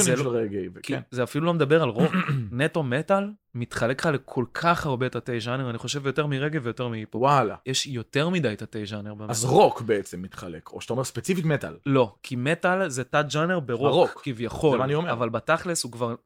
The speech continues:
Speaker 1: הוא היה תת ז'אנר, אבל הוא כבר נפרד באיזשהו שלב, כי הוא כבר הפך להיות
Speaker 2: מרוב שהוא רחב?
Speaker 1: כן, כי הוא הפך
Speaker 2: מה
Speaker 1: להיות כל
Speaker 2: אתה
Speaker 1: כך
Speaker 2: אומר?
Speaker 1: משהו ב-, ב-, בפני עצמו, כי אם אתה ש-,
Speaker 2: וואו.
Speaker 1: מה שהשמעתי לך עכשיו,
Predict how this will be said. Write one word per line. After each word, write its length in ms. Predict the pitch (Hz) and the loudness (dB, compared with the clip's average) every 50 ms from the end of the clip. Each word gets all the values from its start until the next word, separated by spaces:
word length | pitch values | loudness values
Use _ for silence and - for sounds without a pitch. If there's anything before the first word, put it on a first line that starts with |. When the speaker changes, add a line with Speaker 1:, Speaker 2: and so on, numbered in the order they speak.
| _ _ | _ _
Speaker 1:
הוא 160 | - 127 120 | -4 0 2
היה 160 | 117 123 156 165 | 4 6 6 4
תת 220 | - 170 160 143 | 4 2 2 2
ז'אנר, 280 | 135 156 170 180 170 143 | 2 2 2 2 0 0
אבל 140 | 113 117 | 0 -2
הוא 80 | 110 104 | -4 -4
כבר 160 | 107 113 113 | -6 -6 -6
נפרד 460 | 110 110 - - - 139 156 160 139 127 | -6 -6 -8 -4 2 4 4 4 4 2
באיזשהו 360 | 120 113 104 104 - - 113 | 0 -2 -2 -4 -8 -12 -12
שלב, 280 | - - 113 110 107 98 _ - | -10 -10 -8 -8 -10 -10 _ -10
כי 80 | - | -10
הוא 80 | 113 107 | -10 -6
כבר 160 | 110 123 117 | -4 -2 -2
הפך 220 | 113 - - 147 151 | -2 -2 -4 -2 2
להיות 120 | 156 156 160 | 4 4 4
Speaker 2:
מרוב 120 | 143 135 | 4 4
שהוא 200 | - 160 135 120 | 2 0 0 0
רחב? 280 | 113 107 156 165 170 175 185 - _ _ - | 2 2 2 2 2 2 -4 -14 _ _ -2
Speaker 1:
כן, 340 | - 170 160 147 135 117 98 95 98 _ _ _ | 2 4 4 4 4 0 -2 -8 -16 _ _ _
כי 80 | - 127 | -6 -6
הוא 60 | 90 | -2
הפך 100 | 98 120 | 0 2
Speaker 2:
מה 60 | 127 | 4
Speaker 1:
להיות 140 | 160 165 147 147 147 | 4 4 4 2 0
כל 80 | 135 | 0
Speaker 2:
אתה 80 | 123 135 139 | 0 4 4
Speaker 1:
כך 180 | 165 165 135 | 4 4 4
Speaker 2:
אומר? 140 | 127 156 160 | 2 -2 -2
Speaker 1:
משהו 160 | 165 - 170 139 | -2 -2 -4 -4
ב-, 100 | 131 123 | -4 -4
ב-, 420 | 117 - 117 113 113 113 110 110 | -6 -8 -10 -8 -8 -8 -8 -8
בפני 260 | 113 - - 151 156 | -12 -10 -4 0 0
עצמו, 360 | 147 131 - - 160 180 180 - | 0 0 0 -2 -2 -2 -2 -2
כי 80 | - | -2
אם 40 | 156 | -2
אתה 100 | 147 165 | -2 -2
ש-, 80 | - - | -2 -2
Speaker 2:
וואו. 100 | - 139 | 0 0
Speaker 1:
מה 80 | 143 | 0
שהשמעתי 400 | 143 156 143 - 147 156 - 185 | 2 2 2 2 2 0 0 -2
לך 120 | 160 - 131 | -2 -2 -2
עכשיו, 400 | 113 - - - 180 180 175 | -2 -2 0 0 2 2 2